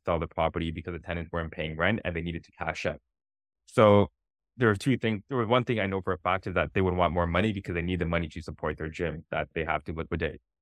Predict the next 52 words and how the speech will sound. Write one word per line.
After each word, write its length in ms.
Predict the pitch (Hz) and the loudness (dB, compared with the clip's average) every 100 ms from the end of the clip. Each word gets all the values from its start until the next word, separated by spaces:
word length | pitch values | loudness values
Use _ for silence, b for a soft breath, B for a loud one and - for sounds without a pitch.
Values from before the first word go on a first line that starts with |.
| _ _ - | _ _ -6
So 440 | - 98 92 - 98 | 4 6 6 4 4
I 120 | 117 | 6
offered, 480 | 87 92 95 90 - | 4 4 2 0 -2
I'm 80 | 95 | -4
like, 160 | 87 | -4
"Hey, 160 | - 92 | 0 2
like, 220 | 82 - | 2 -2
you 60 | 95 | -2
know 80 | 90 | 4
what? 200 | 98 - _ _ - | 4 2 _ _ -14
Why 220 | 101 104 | -2 0
don't 140 | 110 - | 2 2
I 140 | 98 | 0
offer 240 | 98 90 95 | 0 -2 -4
you 180 | 90 | -4
three 180 | 76 95 | -2 0
hundred 220 | 90 85 | 0 0
and 100 | 85 | -4
forty 240 | - 85 82 | -2 -2 0
thousand? 640 | 95 120 101 87 90 117 _ _ - | 2 2 2 0 0 -4 _ _ -4
And 400 | 92 87 87 85 | -2 0 -2 -4
if 160 | 98 - | -8 -2
you 60 | |
were 100 | 107 | 0
to 140 | 98 92 | 0 -4
secure 480 | - - 98 90 76 | -6 0 4 4 2
ten 260 | - 98 | -4 -4
percent 480 | - 98 90 85 76 _ _ _ | -4 -2 0 0 -2 _ _ _
of, 300 | 92 92 87 - _ - | 2 2 2 -4 _ -4
uh, 160 | 90 80 | -4 -2
thirty-four, 380 | 95 85 92 90 - _ - | -2 0 0 -2 -2 _ 0
three 80 | 104 | 2
hundred 160 | 92 90 | 4 2
and 100 | 87 | 2
forty, 300 | 85 87 92 | 4 4 2
so 120 | 90 | 0
it 20 | |
would 80 | 78 | 0
be 100 | 87 | -2
thirty-four 400 | 80 90 92 107 | 0 0 2 0
thousand, 460 | - 80 80 92 107 _ _ _ _ | 2 2 2 -2 -4 _ _ _ _
I 100 | - | 4
would 160 | 107 101 | 6 6
be 100 | 98 | 4
willing 220 | 92 92 | 2 0
to 80 | 87 | -2
pay 140 | 101 | -6
you 120 | 90 85 | -6 -4
six 200 | 98 - | -6 -6
percent 320 | 95 92 90 | -6 -2 -2
a 40 | |
month." 360 | 87 82 123 | 0 0 0